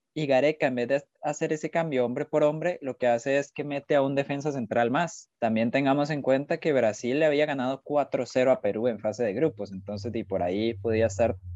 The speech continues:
di, cuidándose un poquito y buscar alguna chance más arriba con la Padula, que ha tenido un muy buen campeonato, por cierto, vale la pena resaltarlo. Y de Brasil, como dice, a mí Brasil ha venido de, de más a menos en el torneo.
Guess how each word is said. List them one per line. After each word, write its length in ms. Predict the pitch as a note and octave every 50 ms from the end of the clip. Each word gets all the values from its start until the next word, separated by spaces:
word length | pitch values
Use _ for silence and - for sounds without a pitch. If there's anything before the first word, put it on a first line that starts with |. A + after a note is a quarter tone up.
| - -
di, 300 | B2 A#2 G2+ F2+ E2 _ _ _
cuidándose 460 | - A2+ G#2+ G#2+ A2+ A#2+ B2+ B2+ C#3+
un 80 | C#3 -
poquito 480 | C3+ - - - C4+ - - F3 E3+ - _ _
y 100 | C3+ C3+
buscar 340 | B2+ A#2+ A2+ - C3 A#2+ -
alguna 340 | B2+ B2+ C#3 C#3+ C#3+ C3+
chance 260 | - - C#3+ C#3 C3+ C#3
más 160 | C#3 C3+ C3
arriba 300 | C3+ B2+ C3 C3+ C#3 C#3
con 140 | C#3 D3 C3+
la 140 | B2+ A#2 -
Padula, 460 | A#2 A2 A2 A#2 B2+ B2+ C#3 D3+ D3
que 100 | - A#2
ha 60 | G#2+
tenido 320 | - A#2+ A#2 A#2+ B2 B2 A#2
un 80 | B2
muy 120 | B2+ B2+ B2+
buen 220 | A#2+ A#2+ B2 A#2+
campeonato, 560 | - B2 A#2+ A2+ G#2 G2+ G#2 A#2 - - C3+
por 160 | - _ -
cierto, 340 | - - A#2+ B2 C3+ - -
vale 220 | B2 G#2+ G2+ G#2+ G#2+
la 120 | G#2+ G#2+
pena 360 | - G#2+ G#2 G#2+ G2+ F#2 - _ _ _
resaltarlo. 640 | - A2+ A2 A#2 A#2 A2+ - D3 D3+ D3+ D#3+ F3 - - - _ _
Y 180 | - D#3 D3 D3+
de 100 | D3 C#3+
Brasil, 400 | C#3+ C#3 C3+ B2+ - D#3 D#3+ -
como 200 | G#3 F#3+ F#3 D#3+
dice, 320 | D#3+ F3+ F#3+ F3+ - C#3+
a 60 | B2
mí 160 | B2 B2+ C3+ D3+
Brasil 880 | E3 F3 F#3 F3+ - - - F#3 F3+ F#3 G3 G3 G3 G3+ G3 - - _
ha 100 | - D3
venido 380 | D#3 F3 F#3 F#3+ G3 G#3 G#3+ G#3
de, 260 | G3+ F#3 D#3 C#3+ C3 -
de 200 | D3 C#3 C3+ C3
más 260 | C3+ C#3 D#3+ - -
a 80 | F3+
menos 400 | E3+ E3 E3+ F#3 G3 G#3+ A3 -
en 120 | D#3+ C#3+ C#3
el 120 | B2+ A2
torneo. 540 | - A#2+ A2+ A2 A2+ B2 D3+ F#3+ G#3+ B3 -